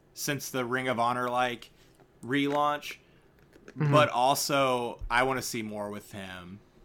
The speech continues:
Speaker 1: And I mean, same thing with Archer as well. Like,
Speaker 2: Yeah.
Speaker 1: they're, like you said, it's two guys that I feel deserve a lot more. But,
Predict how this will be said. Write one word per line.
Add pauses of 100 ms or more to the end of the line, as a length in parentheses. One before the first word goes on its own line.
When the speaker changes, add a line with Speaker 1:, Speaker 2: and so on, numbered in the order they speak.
Speaker 1:
And
I
mean,
same
thing
with
Archer
as
well. (160)
Like, (920)
Speaker 2:
Yeah.
Speaker 1:
they're,
like
you
said,
it's
two
guys
that
I
feel
deserve (460)
a
lot
more. (1300)
But,